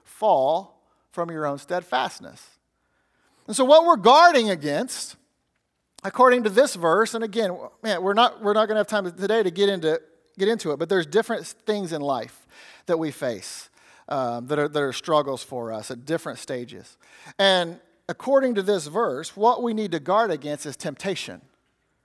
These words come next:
Because that phrase, "led away," that's what it means. It means seduced or tempted. So if we wanna progress in our faith, we, we have to guard against the temptations that we face in this world. We actually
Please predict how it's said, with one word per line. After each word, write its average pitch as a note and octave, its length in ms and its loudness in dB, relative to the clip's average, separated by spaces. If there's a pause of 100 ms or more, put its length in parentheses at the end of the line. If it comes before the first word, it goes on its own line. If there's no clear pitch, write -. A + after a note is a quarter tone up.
(340)
Because G3+ 220 4
that A#3 200 6
phrase, A3+ 280 4
"led G#3+ 260 6
away," F#3 380 6
that's G3 260 4
what F#3 120 0
it D#3+ 100 -2
means. C#3+ 280 -6
It F3 140 -6
means D3 460 -4 (120)
seduced - 640 -4 (300)
or E3 80 -4
tempted. - 400 -8 (880)
So A#3+ 200 6
if F#3+ 80 0
we A3+ 60 2
wanna D4 280 8
progress A3 480 4
in G#3+ 80 0
our F#3 140 4
faith, D#3+ 360 0
we, A3 100 0 (120)
we A3 120 0
have A3+ 140 6
to A3 80 2
guard B3 460 6
against G3 340 2
the G3 120 2
temptations G#3 880 0
that E3+ 100 2
we E3+ 140 0
face G#3+ 360 2
in E3 100 -6
this D3+ 180 -6
world. G3 320 6
We G3+ 80 2
actually G#3+ 260 2